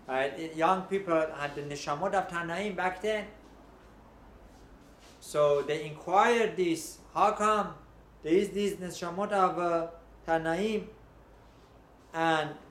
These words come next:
the answer was, according to Rav, uh, Rav Sivi Kedisha, if I'm not mistaken, Seva Kedisha,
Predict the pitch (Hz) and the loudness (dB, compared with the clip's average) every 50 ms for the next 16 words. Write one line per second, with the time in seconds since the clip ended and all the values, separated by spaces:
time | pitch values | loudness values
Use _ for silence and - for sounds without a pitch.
0 | - - - 151 156 165 190 202 190 - 202 196 180 165 190 196 185 185 180 170 | -16 -6 -6 -4 -2 0 -2 -2 -2 0 0 0 2 4 4 4 6 4 4 2
1 | 151 - - - - - - - - - - - 143 147 - 170 185 185 196 196 | -4 -8 -12 -16 -20 -20 -20 -20 -20 -20 -10 -10 -8 -6 -2 2 2 2 2 0
2 | 190 - 180 170 165 165 160 160 151 151 151 151 147 143 139 135 - - - - | -2 -4 -4 -2 -2 2 2 4 4 2 2 0 0 0 -2 -4 -8 -14 -20 -20
3 | - - - - - - - - 139 139 139 139 - - - 196 196 190 202 196 | -20 -20 -20 -20 -20 -20 -12 -4 -2 -2 -2 -2 -4 0 2 2 4 6 6 6
4 | 190 185 185 - - - - - - - - - - 165 196 202 190 - 185 160 | 6 4 2 0 -10 -18 -20 -20 -20 -20 -20 -18 -10 -8 -8 -8 -6 0 2 2
5 | 160 165 165 - - - - - - - - - - - - 151 147 147 151 156 | 4 4 2 -2 -8 -14 -18 -20 -20 -20 -20 -20 -20 -10 -6 -6 -6 -4 -2 -4
6 | 156 151 147 147 143 - - 147 147 147 151 165 180 175 175 - - - - - | -4 -4 -6 -10 -12 -8 -6 -6 -6 -4 -6 -8 -8 -10 -12 -16 -20 -20 -20 -20
7 | - - - - - - - - - - - - - - - - - - - - | -20 -20 -20 -20 -20 -20 -20 -20 -20 -20 -20 -20 -20 -20 -20 -20 -20 -20 -20 -20
8 | - - - 180 180 185 185 180 170 160 160 - - - 147 143 160 185 180 - | -16 -4 -2 0 4 4 4 6 4 2 0 -2 -8 -12 -12 -12 -10 -12 -10 -4
9 | 190 180 175 175 180 | -2 -2 -2 -2 -4